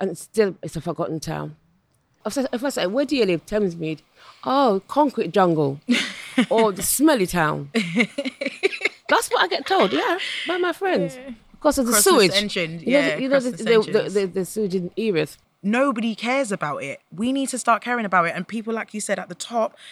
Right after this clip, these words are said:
Speaker 2: need to put the incentive there and show us that it's been done so we can maintain it, because we don't have anything to maintain right now.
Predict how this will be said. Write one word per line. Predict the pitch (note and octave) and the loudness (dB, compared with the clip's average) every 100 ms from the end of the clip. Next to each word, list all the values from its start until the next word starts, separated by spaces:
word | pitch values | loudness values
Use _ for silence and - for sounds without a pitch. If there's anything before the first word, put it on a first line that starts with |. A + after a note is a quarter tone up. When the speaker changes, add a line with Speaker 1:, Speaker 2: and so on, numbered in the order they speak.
| - | -8
Speaker 2:
need | G#3+ A#3+ | -2 -2
to | - | -2
put | G#3+ - C4+ C4+ - _ _ | -8 -4 0 0 -2 _ _
the | A3 | -2
incentive | G#3+ - B3+ B3 A3 - | -2 0 0 0 -2 0
there | A#3 G#3+ F3 - | 4 4 4 0
and | F#3 | -2
show | - - B3+ A#3+ | 0 2 2 4
us | F3 D#3 - | 2 0 -2
that | F#3 | -2
it's | F3+ | -2
been | - - G#3 F#3 | -8 0 2 2
done | F3+ G3+ D3+ C3+ - - | 4 4 4 -2 -20 -14
so | - G3 | -4 -4
we | E3+ A#3 | -2 -2
can | - G#3 G3+ | -2 -4 -4
maintain | G3 F#3 E3+ G3 G#3 D#3+ | -4 -6 -8 -8 -6 -8
it, | B2 - | -12 -14
because | E3+ G3+ E3 | -8 -8 -6
we | G#3+ | -4
don't | A#3+ A3+ | -2 -2
have | G#3+ A3+ | -2 -2
anything | A#3 G#3 G3 F3 | -2 -4 -8 -8
to | F3 | -8
maintain | F3+ E3 G#3 A3 | -6 -4 -4 -4
right | E3+ C3+ | -6 -8
now. | C#3 C3+ | -10 -10